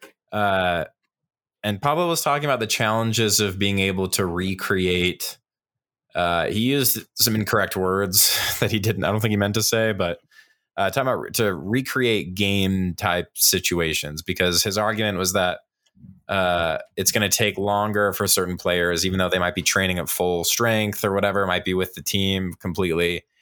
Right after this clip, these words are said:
They're not gonna be ready for game moments because games contain moments. They, they make your body, uh, expend adrenaline and hormones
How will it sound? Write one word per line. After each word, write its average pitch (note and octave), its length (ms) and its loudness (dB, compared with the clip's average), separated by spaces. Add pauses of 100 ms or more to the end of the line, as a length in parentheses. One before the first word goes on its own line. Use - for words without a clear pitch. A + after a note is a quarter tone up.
(160)
They're F2+ 100 0
not F#2 140 -2
gonna G2 100 -2
be F2+ 80 0
ready F2+ 240 2
for E2 180 -6
game F#2 260 0
moments E2+ 380 -2
because E2 500 -2 (500)
games A2 460 0
contain G2+ 920 0 (840)
moments. A2+ 720 2 (300)
They, B2 200 0
they B2 140 0
make B2+ 240 0
your A#2+ 120 2
body, G2+ 720 0
uh, F#2+ 380 2
expend - 360 0
adrenaline A2 840 0
and F#2 420 0
hormones F2 1000 0